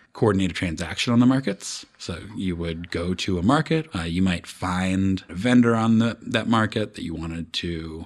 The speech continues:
coordinate a transaction with, and then, uh, generally you would pay for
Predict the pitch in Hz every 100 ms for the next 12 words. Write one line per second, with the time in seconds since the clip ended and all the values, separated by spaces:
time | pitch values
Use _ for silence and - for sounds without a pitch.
0 | - - 87 85 80 80 85 80 117 139
1 | 156 165 185 - - - - - 120 120
2 | 127 120 120 117 - 107 101 127 131 127
3 | 113 107 98 95 92 90 92 - 143 147
4 | 143 - 87 82 87